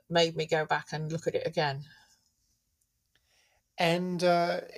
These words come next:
Speaker 2: in, in part of looking at it again, what was the, what was the story that you uncovered? Not to give away the ending as such, but I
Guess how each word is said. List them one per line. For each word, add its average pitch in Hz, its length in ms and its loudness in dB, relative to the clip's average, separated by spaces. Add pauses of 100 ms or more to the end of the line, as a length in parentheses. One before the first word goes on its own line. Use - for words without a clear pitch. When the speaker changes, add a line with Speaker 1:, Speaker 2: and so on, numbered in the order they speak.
(200)
Speaker 2:
in, 196 220 -2
in 190 260 -2
part 208 380 4
of 190 140 0
looking 151 340 -4
at 135 120 -2
it 131 140 -8
again, 143 340 -4
what 170 200 -4
was - 180 2
the, 185 300 -6
what 170 140 -8
was 190 160 -8
the 180 100 -4
story 175 480 0
that 180 180 -8
you 185 120 -2
uncovered? 180 540 -4
Not 175 200 -2
to 143 100 -8 (360)
give 170 120 2
away 131 240 0
the 127 120 -6
ending 156 320 0
as 110 120 0
such, - 380 0
but 147 140 -2
I 254 1040 0